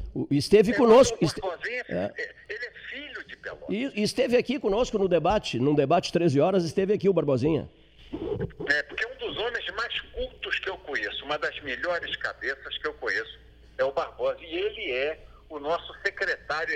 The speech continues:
Speaker 2: é, jurídico do Partido Trabalhista Brasileiro. E eu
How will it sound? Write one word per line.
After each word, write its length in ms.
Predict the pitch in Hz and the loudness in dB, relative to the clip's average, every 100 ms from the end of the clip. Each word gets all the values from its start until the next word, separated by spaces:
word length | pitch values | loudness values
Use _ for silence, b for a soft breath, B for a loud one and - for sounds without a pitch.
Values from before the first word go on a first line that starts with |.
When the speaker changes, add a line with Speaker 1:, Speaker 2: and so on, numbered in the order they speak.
| 120 127 | -4 -2
Speaker 2:
é, 580 | 127 117 107 101 98 - | -2 0 -2 -4 -6 -10
jurídico 680 | - - - 226 - - - | -8 -4 -2 -4 -6 -10 -8
do 100 | - | -4
Partido 480 | 113 - - 151 - | -4 -4 -8 -10 -4
Trabalhista 580 | 131 117 104 120 135 127 | -4 -2 -6 -6 -6 -4
Brasileiro. 520 | 135 139 151 - 90 - - b b - | -4 -4 -4 -4 -6 -12 -20 b b -8
E 80 | |
eu 100 | 311 | -6